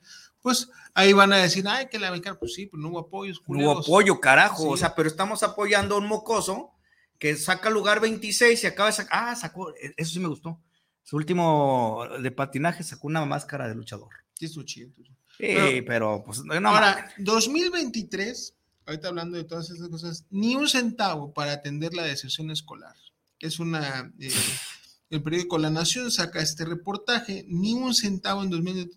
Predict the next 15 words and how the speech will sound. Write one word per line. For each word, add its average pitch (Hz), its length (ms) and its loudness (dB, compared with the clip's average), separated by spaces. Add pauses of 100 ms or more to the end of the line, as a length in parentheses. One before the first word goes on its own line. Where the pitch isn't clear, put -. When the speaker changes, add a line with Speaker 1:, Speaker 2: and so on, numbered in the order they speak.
(140)
Speaker 1:
veintitrés 143 500 -6
para 151 180 -2
atender 139 340 -4
la 170 100 0
deserción 143 420 -4
escolar. - 360 -6 (600)
La 190 140 6
deserción 226 400 6
escolar 226 680 2
a 151 80 -6
nivel 143 380 0
na-, 196 180 -4
a 151 120 0
nivel 151 340 -2
nacional 180 600 -2